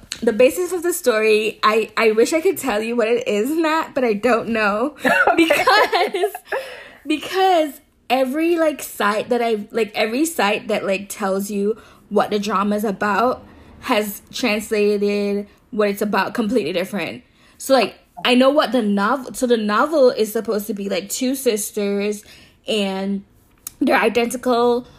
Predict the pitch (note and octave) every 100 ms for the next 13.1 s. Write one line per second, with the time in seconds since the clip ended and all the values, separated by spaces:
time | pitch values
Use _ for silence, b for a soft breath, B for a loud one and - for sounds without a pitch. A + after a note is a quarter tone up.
0 | _ - G#3 G#3+ A3 A3 G#3+ G#3 F#3+ G3+
1 | G#3 G#3 G3 G3 G3 G3 G3 G3+ G3+ G3+
2 | G#3 G#3 G#3 G3+ F#3+ G3 G3+ G#3 G#3 -
3 | F3+ G3+ F#3+ G3 G3 D4+ - D4 B3+ D4+
4 | F4 G#4+ - _ - G#3+ B3 C#4+ F4+ A4
5 | - _ - F4+ F#4 - A#4 B4 D4+ G3
6 | G#3 G#3+ D4+ C4 A#3+ A#3 C4+ E4+ D4+ D4
7 | E4 B3 G#3+ A3 A3 G#3+ G#3+ G#3+ G#3+ A3
8 | A#3 A3 A#3 A3 B3 G#3 G3+ G#3+ G#3 A3
9 | - G#3 G#3 G3+ G3+ G3+ G3+ B B -
10 | A3+ G#3 G3 F#3+ G3 B - A3 G#3+ A3+
11 | B3+ A3+ A#3+ G#3 G#3+ B3 A#3 G3+ G#3 G#3+
12 | G3+ G3 G3+ B3 G#3+ G3+ G3 G3 G3+ G#3+
13 | A#3+